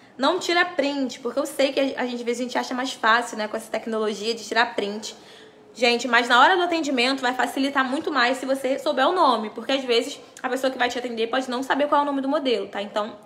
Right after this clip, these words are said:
anota o nome. Essa é a Rebeca.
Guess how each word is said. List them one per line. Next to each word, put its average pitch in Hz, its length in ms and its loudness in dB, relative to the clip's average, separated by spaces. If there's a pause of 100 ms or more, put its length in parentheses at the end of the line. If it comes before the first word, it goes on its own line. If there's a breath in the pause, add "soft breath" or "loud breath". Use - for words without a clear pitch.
(120)
anota 233 460 0
o - 20 -2
nome. 180 340 -4 (320 loud breath)
Essa 262 300 4
é 277 60 8
a - 20 8
Rebeca. 254 840 4